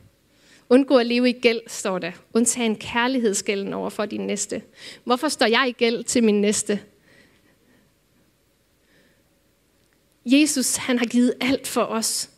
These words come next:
selvom vi på, overhovedet ikke har fortjent det. Han gav sit liv for mig, og han gav sit liv for dig.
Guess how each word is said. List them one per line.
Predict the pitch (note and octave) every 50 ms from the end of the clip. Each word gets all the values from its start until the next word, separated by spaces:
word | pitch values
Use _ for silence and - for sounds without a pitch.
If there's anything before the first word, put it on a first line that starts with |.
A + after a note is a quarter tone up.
| _ -
selvom | - - C#4+ C4+ B3+ A#3+ A#3+ A3
vi | C4+ C4+ C4+ C4+ A3 - - _ _ _ _ _ _ _
på, | - C4+ - - - _
overhovedet | - B3+ - - - C#4+ C#4 B3+
ikke | B3 A#3 -
har | -
fortjent | A3+ - A3+ A3 - A#3+ B3 A#3 G3+ -
det. | - A3 G#3+ - - - - - - - -
Han | - B3+ B3+
gav | B3 C4 C4+ C4
sit | - - B3+ -
liv | C4 C#4 D4 C#4+ C#4
for | - - A3+
mig, | G3+ A3+ A3+ A#3+ C4 C#4+ D#4+ - _ _ _ _ _ _ - - - - - - - -
og | C4
han | B3+ C4
gav | A#3+ C4+ C#4+
sit | A#3+ - A3 A3+
liv | C#4+ C#4+
for | B3 - A#3
dig. | - A#3+ A3+ A#3+ B3 C4 C4